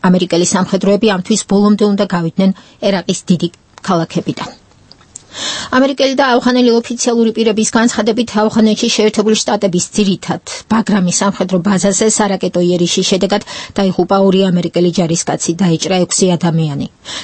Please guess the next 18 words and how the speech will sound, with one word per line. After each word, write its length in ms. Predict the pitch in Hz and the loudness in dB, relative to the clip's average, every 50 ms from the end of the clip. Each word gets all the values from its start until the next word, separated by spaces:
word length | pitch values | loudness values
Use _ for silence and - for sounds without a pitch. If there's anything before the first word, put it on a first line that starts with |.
| - - | -2 0
საინფორმაციო 640 | 220 190 202 220 - 185 190 185 175 175 - - 170 170 - | 0 2 2 2 2 2 2 2 0 0 0 -2 0 0 0
სააგენტო 420 | 190 185 180 156 175 165 165 175 175 175 | 0 0 0 0 0 -2 0 0 0 0
Associated 520 | 170 - 185 180 - 190 175 170 - 175 - - | 0 0 0 0 0 0 -2 0 -2 -4 -4 -2
Press-ი 300 | - 190 190 185 - 226 220 - | 0 0 0 2 0 0 0 0
პრესმდივნის 640 | 190 202 202 - 208 208 214 196 202 208 - - 196 | 0 0 2 2 2 2 2 2 2 0 0 0 0
განცხადებაზე 640 | 190 185 - - 190 208 196 190 190 180 - 202 190 185 196 | -2 -2 0 -2 -2 0 0 0 0 0 0 0 0 0 0
დაღთნობით 500 | 196 - - - 214 196 185 190 185 - 196 | -2 -2 -2 -2 0 0 2 0 0 2 2
იუწყება, 340 | 190 185 - - 196 190 202 196 - - - - - - | 0 0 0 0 0 0 0 -2 -4 -10 -16 -8 -2 0
რომ 100 | 240 233 196 - | 2 2 2 2
დაჭრილ 380 | 226 233 220 - - 233 233 220 208 202 | 0 0 0 0 0 0 2 2 2 2
ამერიკელებს 480 | 202 185 180 - 170 185 180 - - - | 0 0 0 -2 -2 -4 -4 -2 -2 0
შორის 200 | 190 190 202 - - - 214 | 0 0 0 -2 -2 0 0
ოთხი 260 | 220 220 - - 254 233 - | 0 0 -2 -2 -2 -2 -2
სამხედრო 360 | 202 190 175 - 185 175 185 185 180 | -2 -2 -2 -2 -4 -2 0 0 0
მოსამსახურე 580 | 185 - - 196 214 - - 202 - 214 214 214 - - _ - - | 0 0 0 0 0 0 0 0 0 2 0 0 -2 -4 _ -4 -2
და 60 | 233 - - 185 | -2 0 2 2
ორი 160 | 180 185 190 202 - _ _ - - - | 2 2 0 -2 -4 _ _ -6 -2 0
სამოქალაქო 640 | 214 202 185 175 - - 190 170 151 - - 196 | 0 2 0 -2 -2 -6 -6 -6 -6 -6 -8 -6